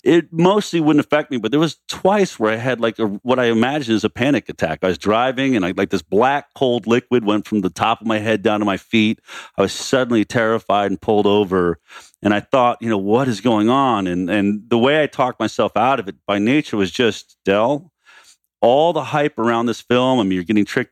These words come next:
kicked out of Tribeca. People are screaming and yelling in the news. I mean, you're making a big deal, but it's not you. All you did," like, I would say, "All you are, Del, is a filmmaker. Remind yourself that all I did was put people in front of a camera. I let them speak their truth,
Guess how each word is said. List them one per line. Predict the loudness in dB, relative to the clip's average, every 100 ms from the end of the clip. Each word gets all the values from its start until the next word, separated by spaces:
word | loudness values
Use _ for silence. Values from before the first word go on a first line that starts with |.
| _
kicked | -2 0
out | -2
of | -2
Tribeca. | -2 -4 0 -2 -2 -4 -4
People | -2 -2 0
are | 0
screaming | -2 -2 2 2 2 4
and | 4
yelling | 4 2 2 0
in | 0
the | 2
news. | 2 4 4 2 2
I |
mean, | 2 2 2
you're | 2 2
making | 2 0 -2
a | -2
big | 2 0 0
deal, | 2 4 4 4 2 -2 -12 -20 -8 0
but | 0 0
it's | 0
not | 0 0
you. | 0 2 2 -2 -2
All | 0 2 0
you | -2 -2 0 2
did," | 0 -2 -4 -4
like, | -2
I | 0
would | -2
say, | -2 -2
"All | 0 0
you | 2 2
are, | 2 0
Del, | 0 0 0
is | -4
a |
filmmaker. | -2 -2 -2 -6 _ -8 0
Remind | 4 4 2 -2
yourself | -4 -4 -4 -4
that | -2 0 -2 -6 -20 -20 _ _
all | 0 2
I | 2
did | 0
was | 0
put | -2 -4 0
people | 0 2 0
in |
front | 0 -2
of | -2
a |
camera. | -2 -2 0 0 -2
I | -2
let | 0 0 0
them | -2
speak | -2 -2 -2 0
their | 0 0
truth, | 0 0 0 -2